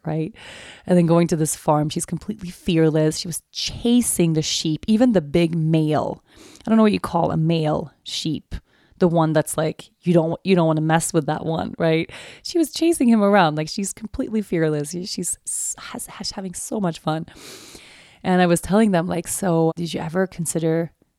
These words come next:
selling, selling the spa-, this place, the little cabin?" And like, "No, no, you know, it's like, we're, we're so happy here, and it's this beautiful place, and we have lots of plans for it." And I'm like, "How about for a, a,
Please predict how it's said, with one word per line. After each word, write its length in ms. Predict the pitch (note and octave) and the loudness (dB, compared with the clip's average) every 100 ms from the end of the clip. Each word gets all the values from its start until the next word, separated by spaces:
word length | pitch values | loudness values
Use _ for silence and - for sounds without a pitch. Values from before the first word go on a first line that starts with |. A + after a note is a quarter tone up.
| _ _ | _ _
selling, 640 | - E3 E3 F#3+ A#3 B3 B3+ | -8 -2 2 2 2 0 -4
selling 480 | - - D#3+ G3 A#3 | -16 -12 -8 -6 -6
the 120 | - | -8
spa-, 260 | - C4+ E4 | -10 -8 -10
this 200 | A#3 A3+ | -8 -10
place, 280 | - B3+ C4 | -8 -8 -6
the 100 | F#3+ | -4
little 180 | F#3 F3+ | -4 -4
cabin?" 480 | - F#3+ G3 A3 A3+ - - _ _ _ | -2 0 2 0 -2 -10 -20 _ _ _
And 120 | - G#3 | -6 -2
like, 120 | G#3 | 4
"No, 160 | D4 | 6
no, 300 | D4 A#3+ A3 | 8 8 6
you 180 | A3 A3 | 4 2
know, 300 | F#3+ E3+ E3 | 2 4 2
it's 220 | E3+ - | 0 -4
like, 180 | F#3+ E3 | -6 -4
we're, 140 | G#3+ G#3 | -4 -2
we're 140 | A3 | -4
so 180 | - A3 | -4 -4
happy 260 | F3+ - | -4 -6
here, 400 | F3 F#3 F3 E3+ | -8 -4 0 0
and 200 | E3 D3+ - _ _ - | 0 -4 -10 _ _ -16
it's 180 | F#3 - | -8 -6
this 120 | F#3 | -6
beautiful 320 | F3+ F3 F3+ | -4 -4 -4
place, 420 | F3 E3+ D#3 D#3 F#3 | -6 -2 -2 -2 -2
and 60 | |
we 80 | F3+ | 0
have 100 | F3+ | 2
lots 220 | E3 D#3 | 0 0
of 80 | F#3+ | -6
plans 300 | - D#3+ D#3 | -6 -6 -6
for 180 | - E3+ | -2 -4
it." 100 | - - - - G3+ | -4 -16 -18 -14 -8
And 80 | |
I'm 80 | F#3 | -4
like, 180 | F3+ F3+ - - - | -4 -4 -10 -20 -16
"How 280 | - F#3 A3+ | -10 -4 -4
about 500 | G3+ F3 F3 F#3 _ - | -2 -4 -2 -2 _ -20
for 640 | _ - - F#3 F3 E3+ - - | _ -10 -4 -2 0 -2 -4 -6
a, 260 | D#3+ F3 - | -4 -4 -6
a, 120 | - | -8